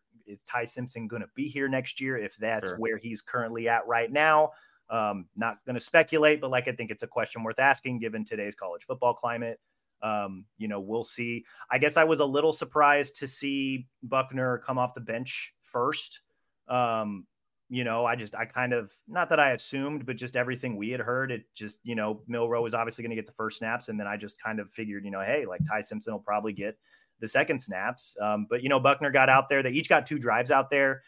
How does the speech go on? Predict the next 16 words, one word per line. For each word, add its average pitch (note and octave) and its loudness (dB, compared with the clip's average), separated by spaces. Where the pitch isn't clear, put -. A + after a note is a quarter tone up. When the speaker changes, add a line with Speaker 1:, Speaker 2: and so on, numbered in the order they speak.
Speaker 1:
They D3+ 4
were D#3+ 4
two G3+ 4
different E3+ 4
drives. E3 8
Like, B2+ -2
they C#3 0
let C3 0
Buckner C3 -2
throw C3+ -4
the B2+ -6
ball B2+ 4
a B2+ -2
little B2+ -2
bit. B2+ -2
Um, A2 -2